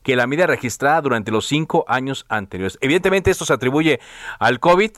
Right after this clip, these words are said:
a la covid más bien, el coronavirus, y, eh, se convirtió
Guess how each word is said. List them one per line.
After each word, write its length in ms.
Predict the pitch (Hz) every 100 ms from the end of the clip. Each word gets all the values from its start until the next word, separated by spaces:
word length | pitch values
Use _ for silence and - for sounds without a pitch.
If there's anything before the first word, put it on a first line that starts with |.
| -
a 140 | 101 113
la 140 | 120
covid 360 | - 233 185 -
más 140 | 76
bien, 300 | - 233 196 - _ _
el 180 | 69 71
coronavirus, 920 | - 95 95 95 127 147 214 - - - - - -
y, 400 | 139 170 208 -
eh, 300 | 107 101 101
se 180 | - 143
convirtió 680 | 143 131 127 - 180 247